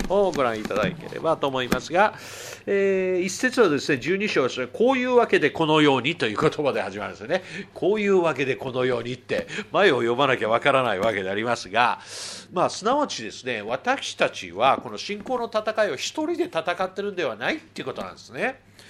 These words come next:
えー、ここに「多くの証人たちが雲のように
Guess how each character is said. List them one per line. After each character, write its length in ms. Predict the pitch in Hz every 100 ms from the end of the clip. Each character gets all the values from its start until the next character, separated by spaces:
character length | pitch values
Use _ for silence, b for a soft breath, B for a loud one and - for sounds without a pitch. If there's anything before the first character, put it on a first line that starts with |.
| B B B
え 200 | 151 143
ー、 40 |
こ 60 | 139
こ 60 |
に 80 | 135 -
「多 300 | 220 269 254
く 160 | - 160
の 160 | 131
証 400 | 120 - 202 214
人 260 | 202 214 185
た 240 | - 175
ち 260 | 170 151 143
が 300 | 170 220 -
雲 420 | - - 269 277 254
の 240 | 196 147
よ 440 | 120 123 127 107
う 20 | 98
に 240 | 180 208